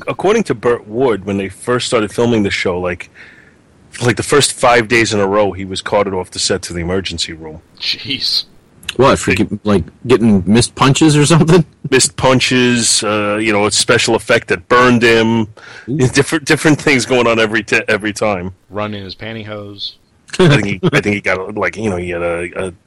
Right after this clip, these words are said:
Speaker 1: laceration one time.
Speaker 2: Wow.
Speaker 1: But, but he, he was, like, you know, just getting the shit beat <laughs> out of him, basically. And, and, and they would, you know, they would just constantly, like, rush him back, like, "Okay, come on, we, we got the production going, we gotta get this done."
Speaker 3: Holy
Speaker 2: Now I'm
Speaker 3: cow.
Speaker 2: picturing a, a rotating cast of Robins.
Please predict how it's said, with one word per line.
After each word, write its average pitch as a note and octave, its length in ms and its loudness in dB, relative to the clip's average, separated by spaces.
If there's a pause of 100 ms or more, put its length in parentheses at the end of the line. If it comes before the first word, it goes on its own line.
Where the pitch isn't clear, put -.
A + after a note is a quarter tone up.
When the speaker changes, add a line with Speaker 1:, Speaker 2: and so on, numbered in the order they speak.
(360)
Speaker 1:
laceration A2+ 880 2
one A2 160 0
time. A2 500 0 (200)
Speaker 2:
Wow. - 280 -16
Speaker 1:
But, A#2+ 200 0
but B2 80 2
he, C3+ 240 4
he C3+ 80 6
was, C3 260 4
like, A#2+ 260 2
you C3 120 2
know, A2+ 100 4
just A2+ 160 -4
getting G#2 240 -2
the F2+ 80 -4
shit - 340 -4
beat G2+ 160 -2
<laughs> - 140 -4
out B2+ 120 2
of - 120 -6
him, A#2 140 2
basically. G2+ 680 -6 (300)
And, B2+ 120 2
and, B2 260 2
and A#2 240 2
they A#2 140 4
would, A#2+ 240 -2
you A#2 80 2
know, A2 100 4
they A2 80 4
would A2 140 0
just A2 180 -4
constantly, A2 720 -2
like, G2 220 -2
rush G#2+ 260 0
him G2+ 100 -2
back, G2 300 0
like, G2 160 -4
"Okay, G2+ 240 -2
come G#2+ 140 0
on, F#2+ 100 0
we, F#2+ 140 -2
we F#2+ 100 -2
got G2 80 -2
the F#2+ 80 -10
production G2+ 380 -2
going, F#2 200 0
we F#2 100 -2
gotta F#2 140 -2
get F#2 180 -4
this F#2 120 -6
done." F#2 300 -2 (180)
Speaker 3:
Holy F3+ 160 0
Speaker 2:
Now E3 120 2
I'm D#3+ 40 -4
Speaker 3:
cow. - 200 0
Speaker 2:
picturing C3+ 340 -2
a, A#2+ 160 -6
a A2+ 120 -8
rotating A2+ 600 -6
cast G#2 340 -8
of E2+ 140 -16
Robins. G2+ 760 -8